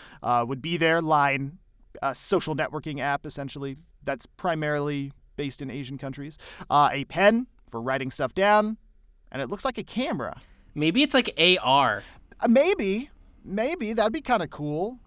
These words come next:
Speaker 1: if you're, like, just in your apartment, but, like, shining your camera on stuff and shining your, your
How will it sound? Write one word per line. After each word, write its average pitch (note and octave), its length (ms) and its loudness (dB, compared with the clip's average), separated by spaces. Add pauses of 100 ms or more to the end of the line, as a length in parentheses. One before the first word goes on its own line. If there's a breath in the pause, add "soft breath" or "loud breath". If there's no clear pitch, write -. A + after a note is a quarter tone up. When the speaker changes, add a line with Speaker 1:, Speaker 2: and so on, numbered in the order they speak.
Speaker 1:
if - 180 -14
you're, E3 160 -4
like, D#3+ 240 0
just D#3 180 -8
in D#3+ 120 -4
your D#3 140 -4
apartment, D3+ 520 -4
but, C#3+ 160 -4
like, C3+ 340 -6 (680)
shining D3+ 340 -4
your C3 120 -8
camera D3 400 -4
on C3 120 -6
stuff C3+ 300 -6
and B2+ 100 -10
shining C#3 220 -8
your, B2 220 -8 (180)
your B2 320 -8